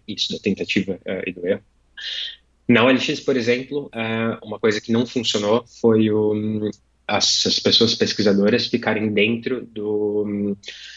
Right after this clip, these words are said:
dos times de produto. Então, tem esse time de produto que em alguns lugares chamam de squads, outros de packs, e aí tem todos esses nomes diferentes, mas é que s-, geralmente um gerente de produto,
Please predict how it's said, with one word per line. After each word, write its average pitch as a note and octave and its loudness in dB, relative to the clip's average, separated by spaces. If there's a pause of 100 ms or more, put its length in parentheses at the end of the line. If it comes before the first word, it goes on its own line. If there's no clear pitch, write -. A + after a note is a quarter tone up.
(380)
dos G#2 0
times C#3+ 6
de A#2+ 0
produto. F#2 -4 (140)
Então, G2+ -6
tem G#2 2
esse G2 0
time G#2 2
de G2 -2
produto G2 0
que - -2
em F#2 2
alguns F#2+ 2
lugares F#2+ 4
chamam F#2 -2
de E2+ -2
squads, - 2
outros F#2 -2
de F2+ -4 (100)
packs, - -2
e F#2 -2
aí F2 -2
tem G2 -2
todos F#2 0
esses - -6
nomes F#2 -2
diferentes, B2 2 (520)
mas G#2+ 0
é G#2 4
que - -4
s-, A2+ -2
geralmente G#2+ 0
um G2 -6
gerente F#2 -6
de A2 -8
produto, D#3 2